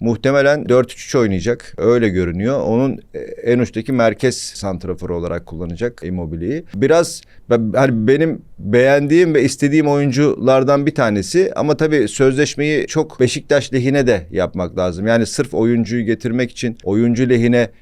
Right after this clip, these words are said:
güçlü bir sözleşme vermek, ki üç yıllık sözleşme vermek ileriki dönemde sıkıntı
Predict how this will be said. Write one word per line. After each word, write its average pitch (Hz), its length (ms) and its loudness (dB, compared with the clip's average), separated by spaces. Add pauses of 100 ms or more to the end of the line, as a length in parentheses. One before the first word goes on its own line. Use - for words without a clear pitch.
(120)
güçlü 120 300 -4
bir 120 60 -2
sözleşme 117 540 0
vermek, 120 320 0
ki 135 400 0
üç 139 220 -4
yıllık 107 240 0
sözleşme 92 460 -4
vermek 117 360 -2
ileriki 120 440 2
dönemde 120 580 0
sıkıntı 123 600 -2